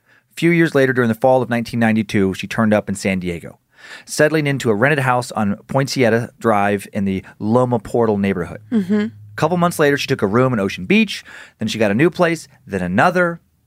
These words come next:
Speaker 1: then another, drifting from house to house, job to job. By the beginning of nineteen ninety-four, she was living with Coco in a two-bedroom at four nine nine nine, uh, Muir Avenue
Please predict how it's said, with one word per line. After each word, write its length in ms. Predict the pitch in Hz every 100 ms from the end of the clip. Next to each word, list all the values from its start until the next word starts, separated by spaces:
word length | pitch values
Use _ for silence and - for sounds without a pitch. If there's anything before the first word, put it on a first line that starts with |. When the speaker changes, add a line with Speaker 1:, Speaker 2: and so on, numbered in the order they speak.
| _
Speaker 1:
then 140 | - 85
another, 640 | 85 120 175 175 175 165 156 -
drifting 400 | - 151 160 151
from 140 | 120
house 320 | 98 131 143 -
to 120 | 104
house, 360 | 139 147 143
job 360 | - 127 131 131
to 80 | 110
job. 480 | 101 123 123 120 123 _ - - _
By 100 | 117
the 80 | 113
beginning 300 | 110 131 135
of 80 | 120
nineteen 280 | 123 117 120
ninety-four, 580 | 110 101 - 156 156
she 140 | 151 143
was 140 | 120
living 220 | 120 123
with 120 | 113 -
Coco 460 | 156 151 139 123
in 100 | 104
a 60 | 95
two-bedroom 600 | - 170 151 131 127 120
at 120 | - -
four 300 | - 147 151
nine 340 | 139 135 135
nine 260 | 123 123 120
nine, 420 | 113 110 110 110 _ - - _ _ - -
uh, 220 | 113 98
Muir 320 | 101 123 143
Avenue 520 | 123 113 101 92 98